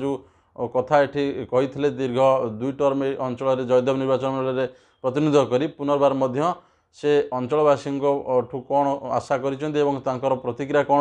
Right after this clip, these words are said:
ରହିବ, ଯେ ନିର୍ବାଚନ ତ ସରିଯାଇଛି, ଫଳାଫଳ ବାହାରି ଯାଇଛି,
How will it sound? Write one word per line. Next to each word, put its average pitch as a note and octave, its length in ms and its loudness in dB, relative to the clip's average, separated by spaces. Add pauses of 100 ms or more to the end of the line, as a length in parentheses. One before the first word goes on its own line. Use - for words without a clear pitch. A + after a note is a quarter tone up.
ରହିବ, D3 200 4 (500)
ଯେ C#3 60 -6 (100)
ନିର୍ବାଚନ C#3 400 2
ତ D3 40 0 (120)
ସରିଯାଇଛି, C#3+ 500 2 (460)
ଫଳାଫଳ C#3 280 4 (100)
ବାହାରି C3+ 240 6
ଯାଇଛି, D3 260 0